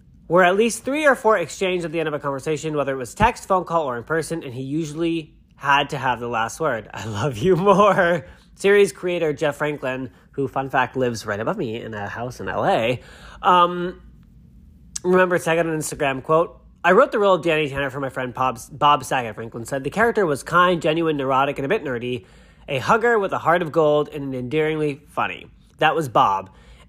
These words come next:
And the X-rated sense of humor that was left out of Full House.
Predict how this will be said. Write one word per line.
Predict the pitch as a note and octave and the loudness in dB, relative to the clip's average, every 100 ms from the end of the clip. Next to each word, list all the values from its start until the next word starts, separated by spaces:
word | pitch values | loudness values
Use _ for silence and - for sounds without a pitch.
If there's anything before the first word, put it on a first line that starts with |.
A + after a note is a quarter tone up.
| - | -2
And | D#3+ D3+ D3+ D3 D3+ D#3+ | 2 4 4 2 -2 -2
the | D3+ D#3 | -4 -2
X-rated | F#3+ G#3 F#3+ F3+ D#3+ | -2 -2 -2 -2 -2
sense | E3+ | -4
of | D#3 | -4
humor | F3 E3+ D#3+ | -2 0 0
that | D3+ D3 | 2 0
was | C#3 B2+ | -2 -4
left | C3 D#3 | -4 0
out | D3 | 0
of | C3+ | 0
Full | C3 | -4
House. | G#2 G#2+ G2+ - | -6 -6 -6 -10